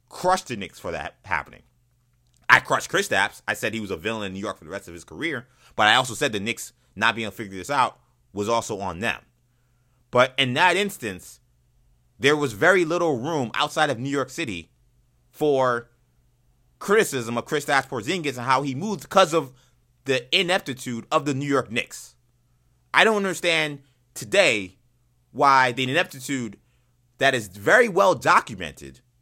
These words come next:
and former players have gone public about it, by the New Orleans Pelicans is somehow null and void when it comes to assessing Zion Williamson's happiness and dedication to the Pelicans.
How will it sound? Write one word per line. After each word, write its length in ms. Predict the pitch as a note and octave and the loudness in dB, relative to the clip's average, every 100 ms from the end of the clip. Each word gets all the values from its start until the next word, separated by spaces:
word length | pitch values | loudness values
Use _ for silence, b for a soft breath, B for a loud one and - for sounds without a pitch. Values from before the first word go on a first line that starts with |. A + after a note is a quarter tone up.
| _ _ | _ _
and 340 | C#3 D3+ C#3 - _ _ _ | 0 2 0 -8 _ _ _
former 320 | - G#3+ A3+ | -2 0 2
players 380 | E3 A#3 A3+ F#3 | 2 2 4 4
have 100 | D3+ | 0
gone 200 | D3+ C#3+ - | -2 -4 0
public 400 | F#3+ A3+ F#3 A#2 | 2 4 0 -4
about 300 | F2+ E2 D2+ | -4 -4 -4
it, 160 | D2 _ _ _ _ _ - | -10 _ _ _ _ _ 2
by 200 | D#3+ F3+ | 6 6
the 80 | E3 | 4
New 160 | D#3+ | -2
Orleans 300 | F3+ F#3 E3 | -2 -2 -4
Pelicans 720 | F#3+ F#3 D#3+ C3+ A#2+ A2 - _ _ _ _ _ _ _ - | -2 -2 -2 -4 -8 -10 -16 _ _ _ _ _ _ _ -8
is 120 | C3+ | 0
somehow 520 | F#3 F3+ D3+ C3+ A2+ _ _ _ | 2 6 6 4 0 _ _ _
null 340 | - G2+ D#3 E3+ | -10 0 2 2
and 140 | D3+ | 0
void 480 | C3 D#3 A2 F2+ D#2+ _ | 0 2 2 -2 -10 _
when 120 | A2 | -10
it 60 | A#2+ | -6
comes 300 | D3+ D3 C3+ | -4 -4 -4
to 160 | C3+ A#2+ | -8 -8
assessing 460 | A#2+ - C#3+ C3 G2+ | -6 -4 -4 -6 -8
Zion 500 | A2+ A#2 B2 B2 G2 | 0 2 2 0 -2
Williamson's 720 | A#2 A#2+ G#2+ - G2+ E2+ - _ _ _ - | -6 -6 -8 -12 -14 -14 -20 _ _ _ 4
happiness 580 | B2+ C3+ C3+ C3 B2+ - | 6 6 2 -6 -6 -8
and 120 | G2+ | -4
dedication 720 | A#2+ A#2+ - C#3+ C3 G#2 E2 D#2 _ _ | 0 0 0 -4 -4 -8 -12 -16 _ _
to 140 | - C#3 | -10 -8
the 80 | |
Pelicans. 600 | A2 G2+ D#2 - - _ | -6 -6 -6 -10 -20 _